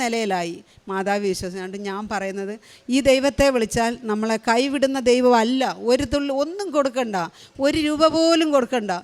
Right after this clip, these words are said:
ഒരു തുള്ളി കണ്ണുനീര്, മനസ്സറിഞ്ഞ് നമ്മൾ മനസ്സ് നൊന്ത് വിളിച്ചാൽ നമ്മുടെ കൂടെ വരുന്ന ദൈവമാണ്. അതിൽ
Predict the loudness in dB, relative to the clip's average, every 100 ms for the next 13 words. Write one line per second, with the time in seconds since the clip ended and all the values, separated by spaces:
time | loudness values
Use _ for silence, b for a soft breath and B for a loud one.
0 | b b _ -6 -4 -4 -4 -4 -4 -4
1 | -4 -4 -4 -6 -6 -4 -2 -2 0 2
2 | 2 2 -2 -4 -8 _ b _ -10 -6
3 | -2 -2 -2 -4 -4 -4 -4 0 0 0
4 | 0 0 0 0 2 0 -2 -8 -6 -2
5 | 0 0 0 -2 -2 0 0 -2 -6 -10
6 | B B -14 -8